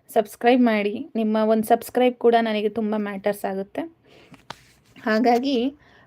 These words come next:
ನಾನು ಈ ಚಾನೆಲ್ನ ತುಂಬಾನೇ ಕಷ್ಟಪಟ್ಟು ಮಾಡ್ತಾ ಇದ್ದೀನಿ. ವಿಡಿಯೋಸ್ ಮಾಡೋಕ್ಕಾಗ್ತಾಯಿಲ್ಲ. ಕೆಲವೊಮ್ಮೊಮ್ಮೆ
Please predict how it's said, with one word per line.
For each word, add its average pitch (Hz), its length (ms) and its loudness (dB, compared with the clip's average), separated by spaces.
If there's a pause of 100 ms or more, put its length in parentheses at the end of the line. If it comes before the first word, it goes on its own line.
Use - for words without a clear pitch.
ನಾನು 240 320 6
ಈ 240 120 2
ಚಾನೆಲ್ನ 247 520 0 (400)
ತುಂಬಾನೇ 269 640 4
ಕಷ್ಟಪಟ್ಟು 233 880 0 (520)
ಮಾಡ್ತಾ 233 460 2
ಇದ್ದೀನಿ. 226 360 2
ವಿಡಿಯೋಸ್ 233 560 2
ಮಾಡೋಕ್ಕಾಗ್ತಾಯಿಲ್ಲ. 208 680 2
ಕೆಲವೊಮ್ಮೊಮ್ಮೆ 220 720 -2